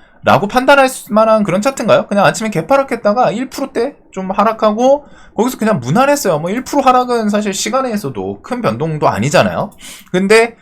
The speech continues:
아홉 시 이후에 변동이 쭉 생기면서 밀어버립니다. 이런 모습들. 그다음에 뭐, 나머지 조선주들도 오늘 뭐, 좀 그랬죠. 어, 아침에 좀 버티나 싶었지만 아홉 시 이후에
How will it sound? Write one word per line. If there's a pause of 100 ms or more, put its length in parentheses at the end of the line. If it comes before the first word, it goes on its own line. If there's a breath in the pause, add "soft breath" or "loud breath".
(140 soft breath)
아홉
시
이후에 (240)
변동이
쭉
생기면서
밀어버립니다. (380 soft breath)
이런
모습들. (720 soft breath)
그다음에
뭐,
나머지
조선주들도
오늘
뭐,
좀
그랬죠.
어,
아침에
좀
버티나
싶었지만
아홉
시
이후에